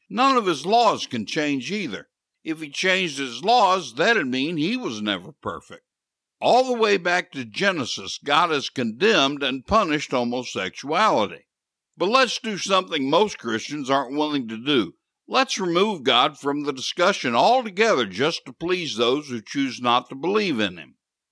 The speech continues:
Bear with me here, six-packers. I've got to dumb this down a bit for poor little old pointy-headed Democrats. There aren't just divine laws or legislated laws.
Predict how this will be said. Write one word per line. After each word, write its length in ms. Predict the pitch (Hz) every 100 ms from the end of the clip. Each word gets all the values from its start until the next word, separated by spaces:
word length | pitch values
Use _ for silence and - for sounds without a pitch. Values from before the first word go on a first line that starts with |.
| _ _
Bear 260 | - 147 202
with 220 | 214 202
me 220 | 147 104
here, 200 | 110 98
six-packers. 1000 | - 113 101 - - 101 98 107 135 - _ _ _ _ _
I've 180 | 107 104
got 180 | 139 131
to 80 |
dumb 360 | 87 104 143 180
this 260 | 180 180 -
down 360 | 175 175 160
a 40 | 110
bit 280 | 113 127
for 160 | - 104
poor 460 | - 147 147 151 143
little 260 | 143 143
old 260 | 143 143 -
pointy-headed 760 | 147 151 147 127 147 135 98
Democrats. 960 | 110 156 117 - 104 80 69 - - - _ _ _ _ _ _
There 160 | 165 208
aren't 280 | 233 214
just 340 | 160 190 - -
divine 520 | 131 127 156 160 147
laws 560 | 131 127 127 127 117 139
or 220 | 123 120
legislated 1000 | 120 156 175 113 101 - 107 98 90 85
laws. 540 | 87 87 80 82 120